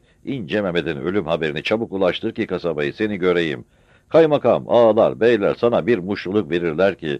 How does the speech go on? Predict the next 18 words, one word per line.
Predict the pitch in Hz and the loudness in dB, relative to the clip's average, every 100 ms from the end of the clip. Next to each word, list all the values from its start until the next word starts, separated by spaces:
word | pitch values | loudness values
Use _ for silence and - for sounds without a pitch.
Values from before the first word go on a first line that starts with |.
| _ | _
seni | - 156 120 | 0 2 4
askercilikte | 117 - 127 90 104 104 98 | 2 4 2 2 -2 -4 -4
uzatmalı | 85 87 101 87 95 | -2 0 0 2 2
onbaşı, | 98 90 87 82 69 | 2 2 0 -4 -6
istersen | 76 101 98 92 82 | -6 -2 -2 -2 -4
çavuş | 82 98 - | -2 -2 -2
da | |
yaparlar. | 90 73 78 69 69 62 _ _ | -2 0 -2 -2 -4 -6 _ _
Sana | 113 143 123 | 0 2 2
çok | - 135 139 | 0 0 0
da | |
para | - 98 110 | 2 2 4
verirler. | 120 95 78 67 62 _ _ _ _ - | 2 0 -2 -4 -6 _ _ _ _ -2
Ben | 180 165 | 0 2
de | 95 | 4
burada | 147 131 87 | 4 4 4
muşluluğumu | - - 113 107 104 104 | 0 -4 -2 0 0 0
bekliyorum." | 82 76 76 67 65 | -2 -2 -4 -4 -4